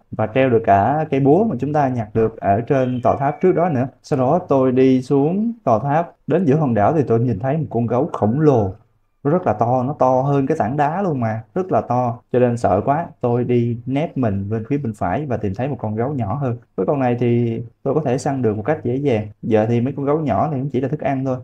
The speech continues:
Kế bên chỗ con gấu lớn thì có một cái thùng và nó yêu cầu tôi phải bỏ vào đó năm quả dâu dại. Con gấu này thấy tôi thì nó cũng không tấn công, nhưng mà tạm thời tôi chưa biết dâu dại ở đâu. Chắc là chỉ ở xung quanh đảo này thôi.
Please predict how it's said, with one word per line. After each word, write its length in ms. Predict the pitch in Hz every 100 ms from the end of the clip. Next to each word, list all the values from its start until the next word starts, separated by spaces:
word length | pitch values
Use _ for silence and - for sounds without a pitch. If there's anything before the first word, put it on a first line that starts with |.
| -
Kế 120 | 165
bên 240 | 180 160 156
chỗ 160 | 123
con 120 | 170 143
gấu 180 | 160
lớn 300 | 180 165 190 240
thì 100 | 117
có 200 | 127 170
một 280 | 147 110 -
cái 120 | 156
thùng 280 | 156 120 101 101
và 80 | 104
nó 520 | 113 120 135 160 170 175 _ -
yêu 180 | 127
cầu 300 | 123 120 113
tôi 260 | 110 123 120
phải 160 | 123 120
bỏ 380 | 104 92 -
vào 220 | 147 113 107
đó 280 | 107 147 156
năm 380 | 135 131 127 120
quả 340 | 110 92 104 151
dâu 160 | 123 120
dại. 380 | 104 - 120 -
Con 140 | - 139
gấu 180 | 139 190
này 140 | 117
thấy 140 | 143
tôi 200 | 151 139
thì 60 | 131
nó 80 | 127
cũng 140 | 123
không 220 | - 135
tấn 160 | 131 156
công, 180 | 147 123 - -
nhưng 120 | 139
mà 240 | 127 120 120
tạm 160 | 107
thời 140 | 127 120
tôi 160 | 135 135
chưa 100 | 139
biết 140 | 165 156
dâu 120 | 135
dại 260 | 117 113 123
ở 60 |
đâu. 160 | 135 123 - _ _
Chắc 160 | - 143
là 300 | 117 110 110
chỉ 140 | 127
ở 100 | 117
xung 220 | 135 143
quanh 280 | 135 135 131
đảo 240 | 117 95 156
này 100 | 123
thôi. 160 | 120